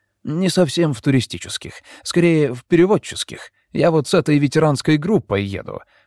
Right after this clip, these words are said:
показал Ганин Кротову на расползающихся по каютам дедушек. «С като, что ли?» уточнил Кротов. «В общем, да.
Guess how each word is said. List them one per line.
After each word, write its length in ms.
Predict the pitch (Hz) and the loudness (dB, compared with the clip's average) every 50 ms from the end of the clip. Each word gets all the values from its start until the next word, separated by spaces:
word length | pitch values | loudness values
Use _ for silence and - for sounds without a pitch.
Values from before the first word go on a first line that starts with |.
| _ | _
показал 380 | - 120 - 131 113 110 107 98 | -4 0 0 2 2 2 0 0
Ганин 400 | 95 110 127 135 123 101 92 82 | 0 -2 -2 -2 -2 -4 -6 -8
Кротову 480 | - - 147 170 156 - 110 95 104 107 | -4 -2 -2 -2 0 -2 -2 -2 -2 -2
на 120 | 110 120 | -2 -2
расползающихся 840 | 120 113 - - 127 120 117 151 160 147 120 - - 117 - - 123 | -2 -4 -4 -2 -2 -2 0 0 0 -2 -2 -4 -6 -8 -6 -6 -6
по 120 | - - 107 | -6 -6 -6
каютам 560 | - - 110 107 123 117 - 120 113 113 110 | -2 0 0 0 0 0 -2 0 0 0 0
дедушек. 560 | 104 110 92 - 64 - - - - _ _ _ _ _ _ | 0 -2 -2 -4 -8 -12 -16 -16 -18 _ _ _ _ _ _
«С 120 | - - | -14 -12
като, 340 | - - - 123 160 - - 180 | -4 -2 0 0 0 -2 -6 -8
что 240 | - - - 87 | -8 -6 -8 -6
ли?» 160 | 73 65 55 - _ _ _ _ _ _ | -6 -8 -12 -14 _ _ _ _ _ _
уточнил 500 | - 110 104 120 107 - - 110 101 95 | -6 -2 -2 -2 -2 -2 -2 -2 -2 -2
Кротов. 480 | 92 - 107 87 - - - - - _ _ _ _ _ _ _ _ _ _ | -4 -6 -6 -6 -8 -12 -18 -20 -20 _ _ _ _ _ _ _ _ _ _
«В 260 | - 73 107 139 190 | -6 -4 -2 0 0
общем, 400 | 285 - - - 233 202 139 113 | 0 0 -2 -4 0 0 2 2
да. 260 | 107 98 85 92 - | 2 2 0 0 -6